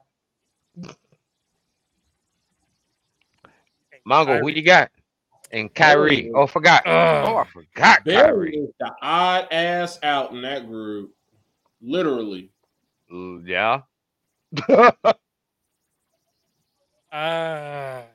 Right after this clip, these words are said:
Speaker 2: God. Uh, does Bayley get her ass jumped this weekend, or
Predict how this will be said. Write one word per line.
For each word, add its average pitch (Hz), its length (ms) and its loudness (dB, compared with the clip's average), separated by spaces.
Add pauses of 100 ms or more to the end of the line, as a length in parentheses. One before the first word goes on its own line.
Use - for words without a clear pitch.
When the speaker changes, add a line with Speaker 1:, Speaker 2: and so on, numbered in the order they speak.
(280)
Speaker 2:
God. 120 280 -20 (140)
Uh, 143 460 -8 (4000)
does 147 140 -8
Bayley 160 340 -4
get 151 180 -6
her 151 100 -4
ass 147 240 -6 (160)
jumped 143 260 -12 (400)
this 143 240 -12
weekend, 151 540 -14
or 120 100 -20